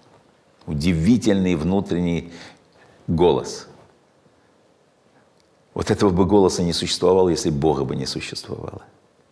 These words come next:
Потому что голос совести точно совпадает с божественными заповедями. Но, к сожалению, совесть — хрупкая конструкция.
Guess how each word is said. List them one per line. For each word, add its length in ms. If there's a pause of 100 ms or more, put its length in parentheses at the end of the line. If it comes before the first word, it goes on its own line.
(480)
Потому 280
что 160
голос 400
совести 540
точно 640
совпадает 720
с 40
божественными 640
заповедями. 640 (840)
Но, 120
к 60
сожалению, 800
совесть — 800 (920)
хрупкая 760 (380)
конструкция. 720